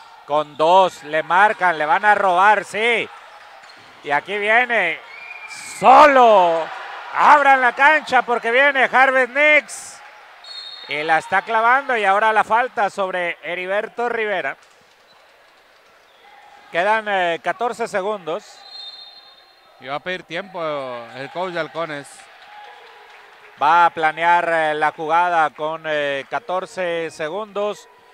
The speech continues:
Speaker 1: en el, eh, reloj para que termine este tercer, eh, periodo. La diferencia hasta el, eh, momento, nueve puntos.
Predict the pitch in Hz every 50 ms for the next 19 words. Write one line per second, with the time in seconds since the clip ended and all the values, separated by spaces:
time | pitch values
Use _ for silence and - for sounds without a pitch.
0 | _ _ _ _ _ - 135 170 190 208 208 208 196 190 190 185 180 175 170 170
1 | 165 170 175 180 185 185 170 156 - 175 165 160 156 - 160 - 170 160 165 180
2 | 208 214 196 190 180 - - 190 180 - 185 170 160 151 - 180 180 185 180 185
3 | 180 175 170 160 - 180 175 208 220 226 214 208 214 220 220 - _ _ _ _
4 | _ _ _ _ _ _ _ _ _ - - - - - - - _ _ _ -
5 | 120 131 151 170 180 190 175 160 190 196 214 226 208 165 202 185 175 - - 180
6 | 180 180 185 180 175 175 175 170 175 180 190 226 240 233 202 - - 180 160 156
7 | 151 151 151 160 180 214 240 254 240 233 220 - 185 226 254 262 254 - - 214
8 | 185 160 151 - - -